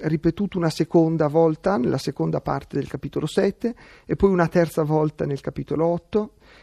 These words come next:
e poi nuovamente, eh, nella visione che è raccontata,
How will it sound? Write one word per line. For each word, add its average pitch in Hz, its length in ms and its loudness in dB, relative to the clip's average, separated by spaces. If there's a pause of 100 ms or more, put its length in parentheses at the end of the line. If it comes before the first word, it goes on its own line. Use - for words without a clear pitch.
e 160 120 -2
poi 208 180 4
nuovamente, 185 880 2 (380)
eh, 139 200 -6
nella 143 720 0 (240)
visione 165 680 2
che - 100 -8
è 143 40 -2
raccontata, 147 920 -2